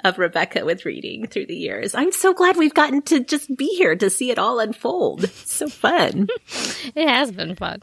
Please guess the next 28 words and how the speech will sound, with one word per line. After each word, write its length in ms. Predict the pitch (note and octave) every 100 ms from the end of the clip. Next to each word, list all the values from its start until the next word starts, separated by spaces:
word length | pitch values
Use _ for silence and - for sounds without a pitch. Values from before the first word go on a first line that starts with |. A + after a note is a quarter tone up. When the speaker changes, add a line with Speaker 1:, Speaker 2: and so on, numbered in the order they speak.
| A#3
Speaker 2:
It 140 | A#3
really 200 | G3+ G3+
has 260 | F#3+ F3+ F3
been. 200 | - - - - - - - _ _ _
Speaker 1:
Um, 800 | - G#3 G3 F#3 F3+ F3 E3+ F#3 G3 - -
yeah, 540 | - C#4+ F#4+ D4 C#3 -
I 140 | A#3 F4
will 160 | A4+
say 640 | G#4 - G3 D#3 C#3 D3+ - -
one 280 | F#3+ C#4 E4+
standout, 440 | - G3+ D#3 B2+
speaking 340 | - A#3 D4
of 120 | D4 F#3
romances, 600 | C#3+ C#3 - D3 C#3+ -
and 200 | F3 F#3
I, 260 | G3+ G#3+ -
I 80 | F3+
keep 320 | - C#4+ -
talking 400 | - F3+ F3+ G3+
about 200 | G3 F#3+
this 160 | F#3 -
in 140 | E3+
various 300 | D#3 D#3 D#3+
places, 400 | - C#3 - -
so 100 | -
you 180 | D#3 E3+
maybe 260 | F3 F3 E3+
have 220 | E3